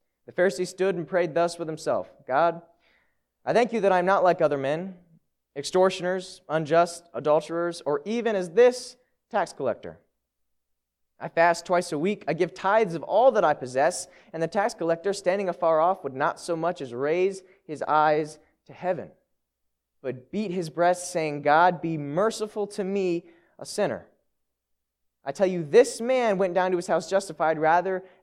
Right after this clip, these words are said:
than the other. For everyone who exalts himself will be humbled, and he who humbles himself will be exalted." So when we spend that time examining ourselves, if we do it humbly,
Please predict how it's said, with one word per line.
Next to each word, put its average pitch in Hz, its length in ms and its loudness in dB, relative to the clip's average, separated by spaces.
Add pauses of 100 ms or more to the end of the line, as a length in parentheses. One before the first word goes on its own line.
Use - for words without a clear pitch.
than 180 100 -8
the 190 160 -2
other. 156 240 2
For - 260 -4
everyone 240 440 2
who 202 80 4
exalts 170 360 0
himself 185 460 0
will 170 120 -2
be 175 120 0
humbled, 175 400 -4
and 143 140 -8
he 180 180 -8
who 170 140 -4
humbles 185 320 -4
himself 147 440 -2 (440)
will 156 80 -6
be 170 160 2
exalted." 156 520 0 (1800)
So - 60 -20
when 175 100 -10
we 220 60 -6
spend 226 200 -12
that 190 140 -8
time 151 240 -6
examining 117 480 -8
ourselves, 170 580 -4 (920)
if - 100 -20
we 175 80 -8
do 175 140 -2
it - 100 -12 (200)
humbly, 214 580 -4